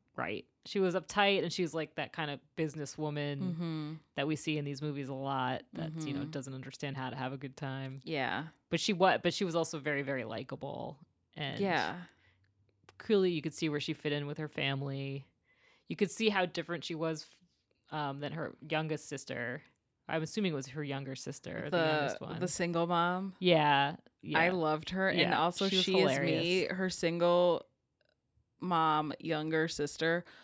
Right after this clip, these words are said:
Speaker 2: when she would, like, slink out of the house every
Speaker 1: <laughs>
Speaker 2: time some drama happened, that is me a hundred percent. Like, her facial express-, like, there was a really funny part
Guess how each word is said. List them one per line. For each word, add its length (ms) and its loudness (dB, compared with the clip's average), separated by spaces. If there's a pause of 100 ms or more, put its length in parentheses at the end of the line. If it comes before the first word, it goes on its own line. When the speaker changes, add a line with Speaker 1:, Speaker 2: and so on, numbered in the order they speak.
(300)
Speaker 2:
when 220 0
she 580 0
would, 240 4
like, 240 4
slink 440 2
out 160 4
of 80 4
the 100 2
house 300 4
every 260 2
Speaker 1:
<laughs> 0 -
Speaker 2:
time 280 6
some 240 2
drama 440 2
happened, 520 2
that 220 4
is 320 -2
me 280 -2
a 100 2
hundred 300 -4
percent. 520 -4
Like, 260 2
her 200 2
facial 520 2
express-, 560 2 (120)
like, 340 4
there 140 10
was 160 8
a 100 8
really 300 6
funny 280 0
part 460 4